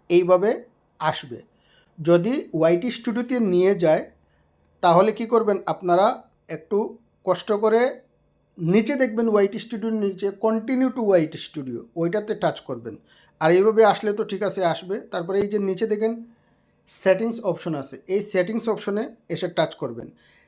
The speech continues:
সেটিংস অপশনে এসে টাচ করলে এইভাবে একটা পেজ ওপেন হবে,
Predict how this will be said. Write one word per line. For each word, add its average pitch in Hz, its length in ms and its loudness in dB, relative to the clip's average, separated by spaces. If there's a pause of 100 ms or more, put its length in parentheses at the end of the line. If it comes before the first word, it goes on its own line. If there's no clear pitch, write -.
সেটিংস 247 480 2
অপশনে 220 380 0
এসে 214 200 0
টাচ 208 260 0
করলে 202 280 2
এইভাবে 185 460 2 (500)
একটা 208 440 2 (240)
পেজ 202 260 6
ওপেন 156 260 0
হবে, 117 260 -14